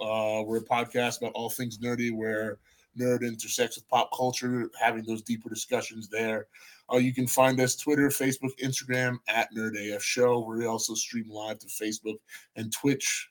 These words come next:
uh, twitch dot T V slash Nerd A F Show.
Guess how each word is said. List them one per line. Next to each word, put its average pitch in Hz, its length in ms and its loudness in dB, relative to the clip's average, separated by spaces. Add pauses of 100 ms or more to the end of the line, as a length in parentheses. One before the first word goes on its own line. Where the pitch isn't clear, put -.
(120)
uh, 92 460 -6
twitch - 320 2
dot 113 200 2
T 123 160 0
V 113 200 0
slash 110 400 2
Nerd 101 260 -6
A 98 120 0
F 95 80 -4
Show. 95 420 -4